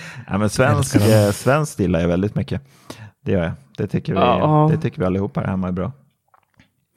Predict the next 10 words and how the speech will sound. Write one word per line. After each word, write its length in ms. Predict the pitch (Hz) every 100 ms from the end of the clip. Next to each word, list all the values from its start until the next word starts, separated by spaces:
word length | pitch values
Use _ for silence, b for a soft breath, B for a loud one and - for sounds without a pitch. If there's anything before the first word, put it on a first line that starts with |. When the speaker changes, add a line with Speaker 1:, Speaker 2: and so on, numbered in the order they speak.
| B B B
Speaker 1:
Nej, 120 | 90
men 120 | 87
annars, 340 | 117 107 110
det, 80 | -
jag 200 | 95 113
har 60 | 123
svårt 280 | - 143 156
att 80 | 135
fastna 300 | 135 - 151
för, 500 | 104 90 85 82